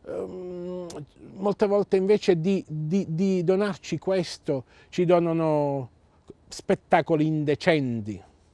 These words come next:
ci donano, come dire, dei ring,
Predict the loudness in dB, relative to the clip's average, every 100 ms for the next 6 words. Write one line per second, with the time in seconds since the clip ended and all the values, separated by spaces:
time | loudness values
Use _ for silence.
0 | _ _ _ -2 2 2 2 0 0 -2
1 | _ -20 -20 -6 -2 0 2 4 2 2
2 | 4 6 6 2 0 -2 -4 -6